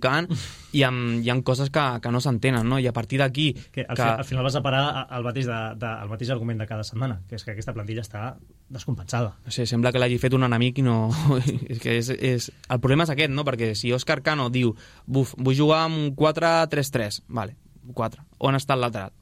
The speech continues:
Speaker 1: On està un central tipus Morgado, Aleix Koch? On està el pivot? On estan
Speaker 2: Els
Speaker 1: els ex-,
Speaker 2: extrems.
Speaker 1: on estan els
Speaker 2: Mhm.
Speaker 1: extrems? <laughs> No hi ha, no, no hi ha,
Speaker 2: Sí,
Speaker 1: i
Speaker 2: sí,
Speaker 1: aleshores,
Speaker 2: sí, sí, sí, sí,
Speaker 1: si
Speaker 2: sí.
Speaker 1: em poso amb la pell de Carlos, eh, Rosende pel mercat d'hivern, uf,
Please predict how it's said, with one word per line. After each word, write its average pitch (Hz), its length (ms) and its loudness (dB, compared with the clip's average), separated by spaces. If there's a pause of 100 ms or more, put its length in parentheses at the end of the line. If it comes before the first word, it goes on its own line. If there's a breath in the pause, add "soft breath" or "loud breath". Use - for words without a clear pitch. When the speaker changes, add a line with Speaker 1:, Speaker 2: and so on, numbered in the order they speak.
Speaker 1:
On 139 140 4
està 151 340 0
un 151 160 -6
central 151 540 0 (260 loud breath)
tipus 139 240 2
Morgado, 143 540 4
Aleix 143 180 2
Koch? 110 320 -2
On 120 80 0
està 120 240 0
el - 60 -6
pivot? 110 240 0 (340)
On 131 240 0
estan 151 260 2
Speaker 2:
Els 151 140 0
Speaker 1:
els 139 80 2
ex-, 110 140 0
Speaker 2:
extrems. 143 100 0
Speaker 1:
on 143 80 2
estan 147 320 0
els 139 80 -2
Speaker 2:
Mhm. 131 80 0
Speaker 1:
extrems? 107 320 0 (1200 soft breath)
<laughs> - 320 0
No 196 100 8
hi 180 140 4
ha, 185 160 4
no, 175 80 -2 (180)
no 151 140 0
hi 151 100 2
ha, 156 60 8
Speaker 2:
Sí, 135 60 6
Speaker 1:
i - 20 6
Speaker 2:
sí, 123 60 6
Speaker 1:
aleshores, 139 340 4
Speaker 2:
sí, 117 80 -8
sí, 104 100 -10
sí, 101 120 -10
sí, - 0 -
Speaker 1:
si - 180 0
Speaker 2:
sí. 127 180 4
Speaker 1:
em 120 180 2
poso 139 200 2
amb 151 100 4
la 151 140 4
pell 151 200 2
de 120 120 2
Carlos, 139 340 2
eh, 131 380 2
Rosende 135 400 2
pel 113 220 -2
mercat 123 260 0
d'hivern, 135 320 4 (480 loud breath)
uf, - 240 -12